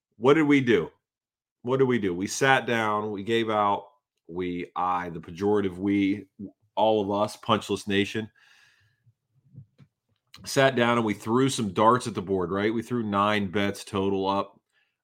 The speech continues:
Uh, and here, here's the best part about it. All nine of those bets cashed. All nine of them cashed. We went perfect. Clean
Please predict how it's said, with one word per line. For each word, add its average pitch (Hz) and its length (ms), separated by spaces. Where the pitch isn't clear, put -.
Uh, 85 420
and 87 120
here, 117 320
here's 117 320
the 107 80
best 110 300
part 104 140
about 107 240
it. - 100
All 98 500
nine 92 560
of 92 300
those 90 300
bets 87 320
cashed. 76 520
All 101 600
nine 90 600
of 87 300
them 82 240
cashed. 82 500
We 107 280
went 98 360
perfect. 101 760
Clean 120 640